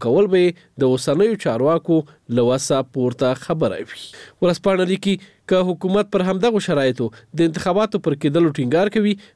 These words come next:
معنی یې بیا همدا ده چې دوی د کومې بهرنۍ اجنډا له مخې ولس په لوی لاس په نویو بحرانونو اړوي. سرمقاله لیکونکي په ولس کې د ګوندونو تشې ته هم اشاره کړې او ویلي چې له بده مرغه په ولس کې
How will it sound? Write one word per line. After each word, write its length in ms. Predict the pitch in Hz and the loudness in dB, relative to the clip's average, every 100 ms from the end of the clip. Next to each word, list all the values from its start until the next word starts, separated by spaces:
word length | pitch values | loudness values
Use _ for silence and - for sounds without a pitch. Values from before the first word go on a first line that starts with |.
| - | -4
معنی 240 | 160 160 208 | 0 2 2
یې 120 | 208 165 | 2 2
بیا 80 | 143 | 0
همدا 240 | 123 143 202 | -2 0 2
ده 60 | 208 202 | 0 0
چې 440 | 185 - _ 143 175 | -4 -4 _ -2 2
دوی 120 | 226 185 | 2 0
د 80 | - | -2
کومې 180 | 147 123 | 0 0
بهرنۍ 420 | 123 127 127 185 240 143 | 0 0 0 2 2 2
اجنډا 360 | 135 127 139 143 | 2 0 2 0
له 80 | 117 156 | 0 0
مخې 580 | 185 185 175 _ - | 0 -2 -2 _ -2
ولس 300 | 131 156 190 - | 2 2 0 -2
په 80 | 240 | 0
لوی 160 | 170 226 | 2 2
لاس 180 | 208 196 - _ - | 0 -2 -8 _ -2
په 180 | 143 139 | 0 2
نویو 260 | 190 226 175 123 | 0 0 0 -2
بحرانونو 560 | 117 113 113 139 156 - 175 | -2 -2 0 0 0 0 -2
اړوي. 340 | 107 90 - - _ _ - - - | -2 -6 -12 -20 _ _ -20 -20 -6
سرمقاله 460 | 143 127 120 127 123 | 0 0 0 0 0
لیکونکي 420 | 123 123 170 165 165 - _ 160 | 0 0 -2 0 -2 -6 _ 0
په 160 | 143 | 2
ولس 260 | 139 165 190 | 2 0 0
کې 200 | 180 143 | -2 -2
د 80 | 135 | -2
ګوندونو 380 | 135 143 202 160 226 | -2 0 0 2 0
تشې 260 | 240 - | -2 -2
ته 140 | 135 151 | 0 0
هم 180 | 151 | 0
اشاره 320 | 117 135 123 190 | 0 0 0 0
کړې 160 | 196 190 190 - - | 2 0 -2 -12 -2
او 40 | 139 131 | 0 2
ویلي 260 | 165 214 202 | 2 0 0
چې 480 | 220 190 - - 160 | -2 -2 -8 -4 0
له 60 | 170 | 2
بده 160 | 240 180 | 2 2
مرغه 240 | 127 120 107 - - | -2 -4 -8 -12 -2
په 160 | 160 | 2
ولس 260 | 170 220 | 4 2
کې 100 | 254 | 0